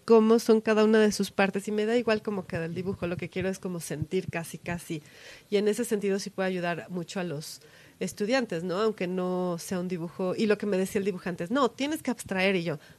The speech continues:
"No, tú abstrae lo que tú quieras, yo quiero di-, hacer el dibujo", o sea, para mí la experiencia no es el dibujo, sino el acto de la observación y de trazarlo, y eso para los estudiantes de medicina puede ser increíble, ¿no? A lo mejor no te sirve el dibujo para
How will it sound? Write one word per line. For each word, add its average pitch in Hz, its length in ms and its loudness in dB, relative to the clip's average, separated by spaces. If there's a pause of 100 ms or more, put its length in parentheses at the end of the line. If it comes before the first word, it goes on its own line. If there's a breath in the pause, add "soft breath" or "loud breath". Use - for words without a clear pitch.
"No, 208 180 0
tú 247 220 -6
abstrae 233 380 -6
lo 240 100 -4
que 196 100 -10
tú 180 180 -12
quieras, 165 380 -8
yo 202 160 -2
quiero 247 360 2 (120)
di-, 208 180 -4
hacer 202 340 -8
el 247 80 -6
dibujo", 254 220 -10
o - 20 -6
sea, 196 200 -4 (160)
para 202 180 0
mí 220 120 0
la 247 80 2
experiencia 214 560 0
no 214 140 4
es 214 120 0
el 220 140 0
dibujo, 202 440 -2 (360 loud breath)
sino 208 300 2
el 202 100 6
acto 202 260 4
de 214 120 2
la 185 80 0
observación 180 960 -4 (880 soft breath)
y 185 80 -4
de 180 100 -2
trazarlo, 180 680 -4
y 214 140 0
eso 220 560 2
para 180 220 0
los 175 160 -6
estudiantes 185 500 -6
de 180 220 -2
medicina 165 640 -8
puede 175 200 -8
ser 165 180 -10
increíble, 156 680 -10
¿no? 165 160 -8
A 185 40 -8
lo 151 100 -6
mejor 160 260 -4
no 202 100 0
te 185 140 -4
sirve 180 240 -4
el 175 80 -2
dibujo 170 300 -6
para 151 400 -4